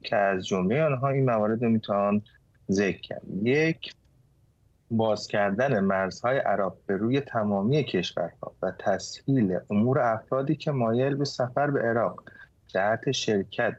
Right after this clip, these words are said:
در این زیارت میلیونی به صورت فردی و یا جمعی هستند.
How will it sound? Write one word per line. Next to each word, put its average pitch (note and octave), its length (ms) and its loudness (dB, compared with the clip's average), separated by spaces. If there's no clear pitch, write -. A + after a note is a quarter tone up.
در G2+ 140 2
این G#2 240 2
زیارت F2+ 440 -2
میلیونی F#2 480 0
به A#2+ 80 0
صورت G#2 360 -6
فردی G2+ 560 0
و F3+ 100 4
یا D#3 160 4
جمعی G#2 380 2
هستند. E2 380 -8